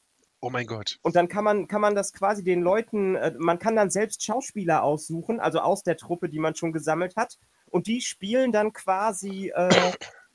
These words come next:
Speaker 2: in so kleinen, äh, zehn Minuten, äh, Episoden die Handlung von den, äh, vorherigen Spielen nach. Ganz großes Kino.
Speaker 1: Und da man ja, äh, immer wieder auch,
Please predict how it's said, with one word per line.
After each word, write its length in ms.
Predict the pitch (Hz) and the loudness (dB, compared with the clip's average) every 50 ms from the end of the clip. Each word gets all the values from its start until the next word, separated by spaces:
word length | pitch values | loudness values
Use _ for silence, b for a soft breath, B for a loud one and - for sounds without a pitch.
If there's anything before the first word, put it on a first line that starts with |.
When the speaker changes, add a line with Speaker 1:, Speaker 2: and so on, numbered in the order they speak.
| _ _ - | _ _ -4
Speaker 2:
in 300 | 139 160 - - 180 175 | -2 -2 0 0 0 0
so 140 | 165 180 | 0 -2
kleinen, 560 | 170 - - 190 185 196 202 196 190 185 185 180 | -2 0 0 2 2 4 2 2 2 2 2 4
äh, 240 | 131 175 175 175 | 4 4 2 2
zehn 260 | - - - 202 208 208 | 0 -4 -2 -2 0 0
Minuten, 760 | 202 190 190 190 202 226 226 - 208 202 196 196 190 190 180 | 0 0 -2 -2 -4 -6 -6 -6 -4 -2 -2 0 0 0 0
äh, 140 | - 170 175 - - | 2 2 0 2 0
Episoden 640 | 185 - 196 185 156 165 175 190 202 180 190 185 175 | -4 -4 -6 -8 -4 -2 0 0 0 0 0 -2 -2
die 160 | 175 180 185 | -2 -4 -4
Handlung 460 | 175 185 196 220 220 - 185 185 180 - | -2 -2 -4 -4 -2 -2 -2 -2 -2 0
von 240 | - 190 180 180 | 2 2 2 4
den, 320 | 170 175 170 165 165 165 165 | 2 2 2 2 0 0 0
äh, 200 | - 156 165 160 | 2 2 0 0
vorherigen 600 | - - 180 160 185 175 165 151 143 135 135 - | 0 0 0 2 2 2 0 0 0 -2 -2 -4
Spielen 480 | - - - 139 127 127 120 117 117 | -4 -10 -8 -2 0 2 2 2 2
nach. 280 | 113 107 104 104 104 _ _ _ _ _ _ _ _ - | -2 -2 -4 -6 -8 _ _ _ _ _ _ _ _ -4
Ganz 260 | 165 190 226 226 - | -2 -2 -2 -4 -12
großes 440 | _ 185 190 190 190 196 180 - _ | _ -10 -10 -10 -10 -12 -16 -16 _
Kino. 360 | - 156 131 117 107 98 - _ _ _ _ _ _ _ _ _ _ _ _ _ | -14 -10 -8 -8 -8 -8 -10 _ _ _ _ _ _ _ _ _ _ _ _ _
Speaker 1:
Und 260 | - 117 107 - - - | -6 -4 -2 -2 2 4
da 140 | 104 101 | 4 4
man 160 | 123 135 147 151 | 4 4 0 2
ja, 560 | 139 135 143 147 139 131 - 117 117 113 117 | 0 0 2 2 2 2 4 6 6 6 6
äh, 40 | 113 - | 4 2
immer 300 | - 113 127 135 135 123 | 0 0 2 2 2 2
wieder 260 | 123 131 127 120 - | 2 4 4 4 4
auch, 140 | - 110 | 2 0